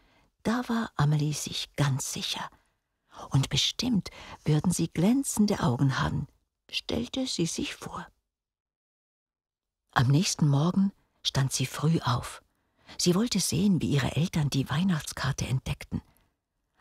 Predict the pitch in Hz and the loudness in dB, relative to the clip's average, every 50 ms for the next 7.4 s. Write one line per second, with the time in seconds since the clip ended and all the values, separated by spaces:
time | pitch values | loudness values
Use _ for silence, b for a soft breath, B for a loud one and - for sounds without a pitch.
0 | b b b - 156 165 165 170 151 156 - - - - 170 202 240 262 254 247 | b b b 0 2 4 4 4 2 0 -2 -4 -2 0 2 2 2 2 0 -2
1 | - 233 - - 165 - - - - 139 - - - 190 - - 220 202 - - | -4 -6 -4 -4 -4 -4 -4 -6 -6 -6 -6 -4 -4 -4 0 0 0 0 2 2
2 | 170 170 180 - 170 160 - b b b b b b b b _ - - 135 139 | 0 0 0 0 -2 -4 -4 b b b b b b b b _ -6 0 4 4
3 | 143 143 139 139 - - - 147 151 - - - - 127 113 - - 131 - - | 6 6 4 2 0 0 0 0 -2 -2 -4 -4 -2 0 0 0 -2 -4 -6 -6
4 | - - 170 - - - _ _ _ _ _ _ _ _ _ _ _ _ _ _ | -6 -6 -6 -6 -8 -10 _ _ _ _ _ _ _ _ _ _ _ _ _ _
5 | B B B B B B - 135 139 165 202 254 285 240 214 220 220 214 - _ | B B B B B B 2 4 4 6 6 6 6 8 8 6 4 2 -2 _
6 | _ _ _ _ _ _ _ _ _ _ _ - - 135 143 - 120 110 107 - | _ _ _ _ _ _ _ _ _ _ _ -4 -2 -2 -2 0 -2 -2 -2 0
7 | - 127 - - 95 85 - | -2 -2 -2 0 -4 -6 -6